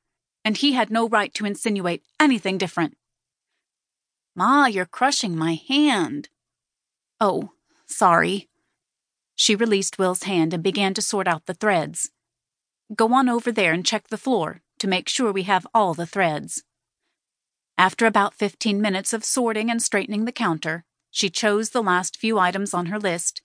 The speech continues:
and brought them to Missus Wells to add up her bill. "What was that all about?"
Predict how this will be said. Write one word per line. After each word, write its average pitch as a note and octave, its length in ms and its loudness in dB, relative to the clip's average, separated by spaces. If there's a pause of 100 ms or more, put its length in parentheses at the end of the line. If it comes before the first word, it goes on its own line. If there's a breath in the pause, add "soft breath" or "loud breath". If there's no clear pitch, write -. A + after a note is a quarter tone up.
(320)
and A3 320 0
brought G3 240 0
them G#3+ 160 -4
to A3 100 -4
Missus G3+ 340 -6
Wells E3+ 440 0 (280)
to - 120 -2
add E3+ 140 0
up D#3+ 160 -4
her F3 120 -2
bill. D#3+ 420 0 (1400)
"What E3 280 2
was D4 260 0
that E3 280 4
all D#3+ 220 2
about?" D3 560 0